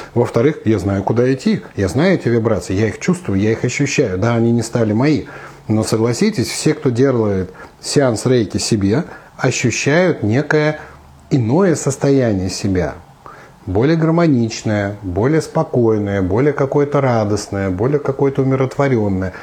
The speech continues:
Это вот некий такой маячок, что ли, ориентир, к которому мы постепенно, постепенно, постепенно идем. Соответственно, если во время сеанса вы себе руки не накладываетесь, вы труба.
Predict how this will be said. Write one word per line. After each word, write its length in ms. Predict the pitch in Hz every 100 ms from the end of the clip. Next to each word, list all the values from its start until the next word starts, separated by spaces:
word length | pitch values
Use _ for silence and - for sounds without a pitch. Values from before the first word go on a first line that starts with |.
| - -
Это 220 | 180 196 190
вот 200 | 180 185
некий 280 | 180 180
такой 420 | - 151 156 143 - - - - - - - - - - -
маячок, 680 | 135 156 139 - 139 170 -
что 200 | - 127
ли, 80 |
ориентир, 640 | 120 135 135 123 - 165 165
к 40 |
которому 460 | 127 117 156 139 110
мы 180 | 120 147
постепенно, 600 | 120 - 104 160 180 139
постепенно, 560 | 113 - 101 123 143
постепенно 600 | 101 - - 87 104 113 90
идем. 220 | 80 - - - -
Соответственно, 540 | 139 135 180 175 139
если 200 | 151 135
во 140 | 127
время 280 | 139 139 113
сеанса 380 | - 135 117 -
вы 120 | 123
себе 240 | 127 131 135
руки 240 | 120 -
не 120 | 104
накладываетесь, 760 | 123 139 220 254 147 107 95 -
вы 180 | 107 170
труба. 460 | 196 196 143 95